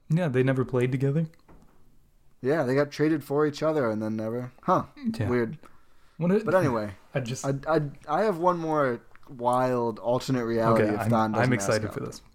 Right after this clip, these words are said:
Speaker 2: So I'm glad. I was worried you were gonna bring it up naturally. So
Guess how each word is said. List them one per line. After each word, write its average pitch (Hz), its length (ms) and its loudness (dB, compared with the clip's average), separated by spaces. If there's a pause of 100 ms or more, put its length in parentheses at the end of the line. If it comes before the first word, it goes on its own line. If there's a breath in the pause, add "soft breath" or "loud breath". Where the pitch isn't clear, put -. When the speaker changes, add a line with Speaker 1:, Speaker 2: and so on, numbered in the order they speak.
(1300)
Speaker 2:
So 143 160 0
I'm 143 140 -2
glad. 160 280 0
I 131 100 -2
was 139 140 0
worried 165 260 -2
you 151 100 0
were 151 80 0
gonna 135 160 0
bring 110 180 -4
it 107 80 -2
up 104 140 -4
naturally. - 420 -14 (800 soft breath)
So 123 520 0